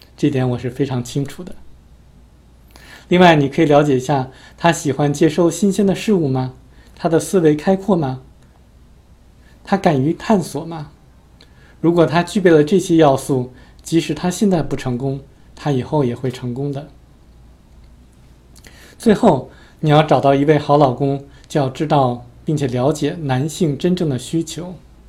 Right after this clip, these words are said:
关于这方面，我想请大家来去看阅一个视频，就是刘一淼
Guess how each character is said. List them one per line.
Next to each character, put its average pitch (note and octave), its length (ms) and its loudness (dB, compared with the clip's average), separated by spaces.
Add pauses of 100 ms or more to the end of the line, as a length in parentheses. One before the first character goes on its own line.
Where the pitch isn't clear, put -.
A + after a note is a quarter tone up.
(1200)
关 G#3+ 200 6
于 - 20 2
这 A3 160 4
方 D3 200 0
面， A#2+ 280 -4 (300)
我 C#3 100 0
想 D3 220 0
请 C3+ 160 -6
大 C3 160 -2
家 C#3+ 220 2
来 C3 180 -2
去 C3+ 300 -2
看 D#3 260 -6
阅 C#3 100 2
一 B2+ 60 -2
个 D3 140 0
视 D3+ 200 -6
频， B2+ 360 -8 (720)
就 D#3+ 180 0
是 D3 280 2
刘 C#3+ 240 4
一 A#3 120 6
淼 C#3 340 2